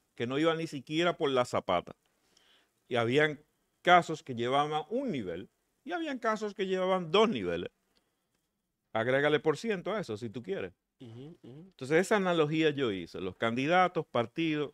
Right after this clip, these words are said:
Speaker 1: con el sector inmobiliario, mandándole un mensaje también a los que participan de esa industria.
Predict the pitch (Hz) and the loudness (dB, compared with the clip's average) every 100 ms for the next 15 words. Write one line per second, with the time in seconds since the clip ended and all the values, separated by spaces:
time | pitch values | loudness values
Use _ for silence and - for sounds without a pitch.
0 | _ 123 113 113 92 117 110 110 90 90 | _ -2 0 -2 -4 -4 -4 -6 -4 -6
1 | 85 - _ _ _ _ _ _ _ 104 | -6 -12 _ _ _ _ _ _ _ -4
2 | 110 107 117 135 151 156 156 156 160 151 | -2 0 2 6 6 4 2 2 8 10
3 | 135 135 - _ 131 117 120 127 113 127 | 8 4 -2 _ 0 2 4 4 4 2
4 | 135 _ _ _ _ - 113 113 117 120 | -10 _ _ _ _ -2 0 0 -2 -2
5 | 101 113 214 170 - 135 131 131 160 - | -4 -10 -10 -10 -6 -6 -6 -6 -8 -8
6 | 104 87 | -10 -10